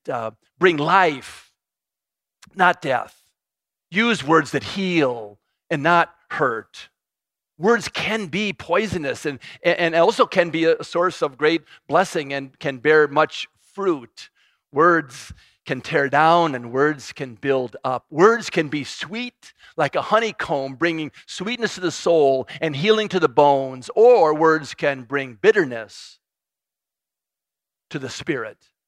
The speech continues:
and brokenness to bones.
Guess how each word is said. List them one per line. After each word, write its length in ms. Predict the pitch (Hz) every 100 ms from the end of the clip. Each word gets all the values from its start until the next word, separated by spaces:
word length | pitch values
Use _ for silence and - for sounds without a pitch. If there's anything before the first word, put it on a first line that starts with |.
| _ _ -
and 160 | 110
brokenness 880 | 104 170 - 123 107 104 - - - _ _ _ _ _ _ _ _ _ _ _ _
to 60 | 110
bones. 680 | 110 101 98 _ - -